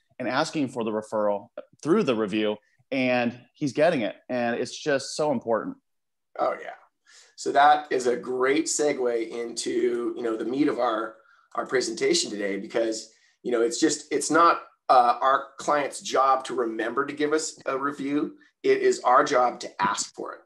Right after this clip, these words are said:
Speaker 2: And it's the same thing with the referral too. It's not our job, you know, it's not your client's job to remember to refer you.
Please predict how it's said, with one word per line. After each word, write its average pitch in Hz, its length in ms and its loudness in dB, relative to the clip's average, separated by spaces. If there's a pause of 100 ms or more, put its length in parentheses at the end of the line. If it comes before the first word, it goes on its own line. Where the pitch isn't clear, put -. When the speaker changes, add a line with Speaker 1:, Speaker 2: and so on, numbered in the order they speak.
(260)
Speaker 2:
And 117 100 -6
it's 117 120 -10
the 131 80 -6
same 147 260 2
thing 151 160 -2
with 117 120 -2
the 113 40 -6
referral 117 420 -6
too. - 260 -2 (380)
It's - 200 -4
not 139 180 6
our 131 140 4
job, 123 480 2
you 131 80 -2
know, 120 80 2
it's 117 120 -2
not 127 220 0
your 117 80 -6
client's 175 420 0
job 117 320 0
to 113 220 -4 (220)
remember 143 420 2
to 123 140 -6
refer 127 360 -2
you. - 300 -4